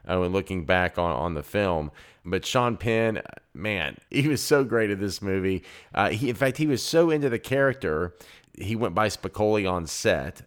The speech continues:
and on his trailer, he actually had Spicoli on, taped on the door instead of Sean Penn.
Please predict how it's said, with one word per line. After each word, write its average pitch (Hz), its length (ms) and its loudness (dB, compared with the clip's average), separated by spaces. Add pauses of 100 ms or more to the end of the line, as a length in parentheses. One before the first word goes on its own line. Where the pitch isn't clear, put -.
(120)
and 95 320 -2
on 92 180 -2
his 92 220 -4
trailer, 120 420 2
he 87 140 -2
actually 87 340 -2
had 87 160 -2
Spicoli 95 760 0
on, 82 360 -2 (100)
taped 90 240 -4
on 80 100 -2
the 76 80 -4
door 80 300 0
instead 73 360 -4
of 65 180 -6 (160)
Sean 78 280 -4
Penn. 71 300 -6